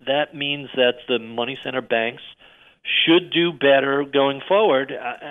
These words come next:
as well as anything related to, to real estate. So there are a lot of options depending on how conservative, uh, you wanna be, but selling a little bit of what's done great and buying a little bit of what's done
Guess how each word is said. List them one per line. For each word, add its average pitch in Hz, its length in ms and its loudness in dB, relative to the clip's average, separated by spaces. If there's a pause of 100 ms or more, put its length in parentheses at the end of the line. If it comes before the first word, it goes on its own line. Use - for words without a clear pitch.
as 143 240 -2
well 180 320 4
as 156 140 0
anything 147 400 -6
related 117 540 -4
to, 120 240 0 (180)
to 120 240 -2
real 160 280 2
estate. 95 420 -8 (480)
So 151 420 4 (340)
there 226 200 4
are 220 100 6
a 156 60 4
lot 165 280 0
of 135 120 2
options 131 560 2
depending 120 360 -6
on 135 140 -8
how 113 640 -8 (100)
conservative, 113 680 -4 (180)
uh, - 20 -4
you 117 160 -8
wanna 117 240 -8
be, 160 440 0 (440)
but 160 300 0 (800)
selling 190 320 4
a 196 60 0
little 170 260 2
bit 156 380 0 (160)
of 127 160 -2
what's 127 300 0
done 117 240 -2
great 135 480 -2
and 113 300 -14
buying 127 300 -4
a 143 60 -4
little 131 200 0
bit 123 180 -2
of 117 140 -2
what's 113 220 -2
done 110 220 -8